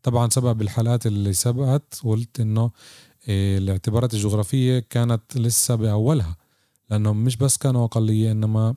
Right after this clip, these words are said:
عددهم كان كتير أقل من أقلية. فبالبداية سيطروا على الأراضي بالقوة وبالصفقات المشبوهة. بعدين لما دخلوا الإنجليز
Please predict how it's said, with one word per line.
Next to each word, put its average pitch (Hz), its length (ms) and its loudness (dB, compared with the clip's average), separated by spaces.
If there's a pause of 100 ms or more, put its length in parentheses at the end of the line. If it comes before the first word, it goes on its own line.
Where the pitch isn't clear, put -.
(360)
عددهم 117 480 0
كان 113 220 0
كتير 165 460 -2
أقل 123 260 0
من 110 200 -2
أقلية. 90 540 -6 (600)
فبالبداية 113 840 0
سيطروا 113 460 0
على 101 80 0
الأراضي 110 540 0 (180)
بالقوة 113 560 0 (540)
وبالصفقات 107 1080 -2
المشبوهة. 113 800 0 (640)
بعدين 139 500 2
لما 113 360 2
دخلوا 120 320 0
الإنجليز 135 580 0